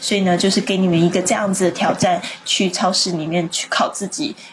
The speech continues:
那些物品的英文。然后呢，明天我们可以一起在这个直播间里面讨论。Good evening, everyone. I'll see you tomorrow at three o'clock as well.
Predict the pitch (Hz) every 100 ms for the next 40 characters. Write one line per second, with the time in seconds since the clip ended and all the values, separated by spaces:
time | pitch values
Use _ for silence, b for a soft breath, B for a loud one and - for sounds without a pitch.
0 | B 175 180 185 180 220 202 170 139 -
1 | 175 180 180 175 127 - _ _ 165 -
2 | 190 175 170 180 _ 185 185 220 202 165
3 | 170 180 185 - - 175 170 - 175 170
4 | 170 180 180 180 180 165 165 165 - -
5 | 151 - 170 160 - - _ _ - 202
6 | 190 - 175 190 185 202 196 190 185 185
7 | 180 214 B B - 196 196 - 254 254
8 | 226 208 202 202 196 185 196 - B B
9 | _ - 196 - 240 262 302 214 - 196
10 | - - - 190 202 190 185 208